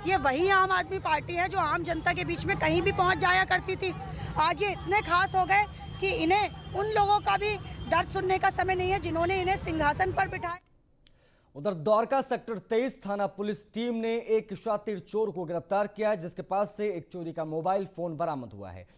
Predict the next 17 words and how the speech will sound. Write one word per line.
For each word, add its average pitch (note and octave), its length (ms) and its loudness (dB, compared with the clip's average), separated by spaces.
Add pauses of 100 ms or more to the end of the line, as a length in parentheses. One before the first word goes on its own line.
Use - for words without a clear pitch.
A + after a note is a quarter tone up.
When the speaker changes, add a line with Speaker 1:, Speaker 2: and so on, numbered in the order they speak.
(280)
Speaker 2:
पकड़े G#3+ 280 0
गए A#3 120 2
आरोपी F3+ 420 -2
की G3 80 -10
पहचान F3+ 380 -2
मनोज F3 360 -6
कुमार E3+ 300 -4
के D#3 140 -8
रूप C#3+ 200 -8
में D3+ 80 -8
हुई E3 220 -6
है, G#3 160 0
जो D#3+ 140 -6
दिल्ली E3+ 340 -8
के G3+ 160 -6
संगम G#3+ 460 -10
विहार D3+ 400 -6